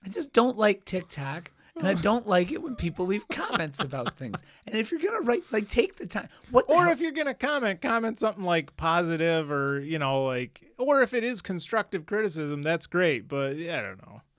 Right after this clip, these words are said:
Speaker 2: So this is, uh, this is where I said the, you know, social media being a gift and a curse, say it all the time.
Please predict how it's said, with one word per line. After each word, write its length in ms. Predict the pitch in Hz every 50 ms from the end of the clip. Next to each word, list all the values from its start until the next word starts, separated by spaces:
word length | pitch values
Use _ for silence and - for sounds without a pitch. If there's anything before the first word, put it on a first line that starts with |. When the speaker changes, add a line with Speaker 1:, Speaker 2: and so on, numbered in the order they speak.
| _
Speaker 2:
So 200 | - - 269 277 277
this 180 | 294 294 -
is, 240 | 330 294 233 214 -
uh, 160 | 240 240 233 214 202 -
this 180 | - 220 202 -
is 100 | 226 208
where 120 | 208 190 170
I 80 | 156
said 220 | 143 156 170 156 139
the, 420 | 147 135 127 123 117 113 113 117 _ _ _ _ _ _ _ _ -
you 100 | 165 151
know, 80 | 143
social 360 | 135 139 - 254 254 - - 190
media 360 | 160 156 160 175 175 160 147
being 400 | 131 117 107 104 135 151 147 131
a 40 | 123
gift 240 | 117 135 135 -
and 80 | 147 123
a 20 | 117
curse, 240 | - 123 123 127 127
say 160 | - 139 120 113
it 60 | 113
all 140 | 113 117 123
the 80 | 139
time. 460 | 135 - 156 147 147 151 160 180 175